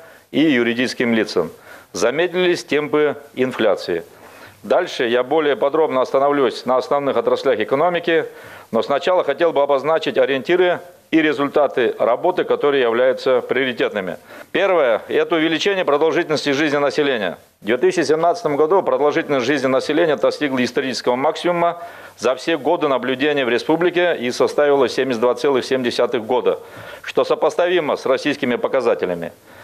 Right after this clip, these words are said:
Следующая задача, которую президент Российской Федерации Владимир Владимирович Путин поставил перед нами,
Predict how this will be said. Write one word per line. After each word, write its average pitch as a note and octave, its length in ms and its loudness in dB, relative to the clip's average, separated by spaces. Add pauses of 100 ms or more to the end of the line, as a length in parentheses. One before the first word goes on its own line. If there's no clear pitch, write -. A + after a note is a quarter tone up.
(240)
Следующая F#3 500 0
задача, D#3 540 0
которую C#3+ 360 0
президент C#3 360 0
Российской C3+ 380 0
Федерации C3+ 380 2
Владимир C3 300 2
Владимирович B2+ 320 0
Путин B2 280 -2
поставил B2 380 0
перед A#2 260 0
нами, F3+ 380 -2